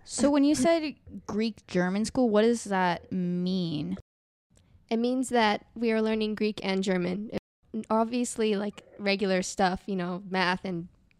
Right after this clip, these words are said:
Speaker 2: all that stuff. Um, uh, we would, like, learn to, like, write paragraphs and stuff, and, um,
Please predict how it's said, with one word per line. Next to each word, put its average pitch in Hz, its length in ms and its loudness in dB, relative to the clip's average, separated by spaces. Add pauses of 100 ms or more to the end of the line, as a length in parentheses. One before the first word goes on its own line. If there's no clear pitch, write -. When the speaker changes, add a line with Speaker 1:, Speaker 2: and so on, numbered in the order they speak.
(120)
Speaker 2:
all 180 160 -2
that 180 160 -6
stuff. 185 280 -4 (560)
Um, 190 440 2 (460)
uh, 196 400 0 (1040)
we 233 100 -4
would, 240 120 2
like, 214 180 0
learn 220 280 -4
to, 202 380 -6
like, 175 240 -8
write 202 380 0 (120)
paragraphs 202 600 -2
and 202 100 -6
stuff, 196 520 -4
and, 185 340 -6
um, 180 560 -8